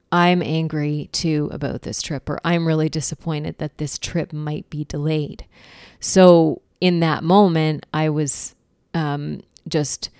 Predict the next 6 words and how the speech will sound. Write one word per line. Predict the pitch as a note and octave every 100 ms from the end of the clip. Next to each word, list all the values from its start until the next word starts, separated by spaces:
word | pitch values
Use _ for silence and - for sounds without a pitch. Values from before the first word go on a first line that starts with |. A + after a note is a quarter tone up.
| _ _ -
reminding | E3 E3 E3+ E3 D#3+
myself | D#3 D3+ - D#3 D3 C#3+
that | - C3+ C3+ - _ _ _ _ _ _ _ -
I'm | A#3+ A#3+
disappointed | B3 A3+ A3 A#3 A#3+ A#3 G#3+
too, | - B3 A3 -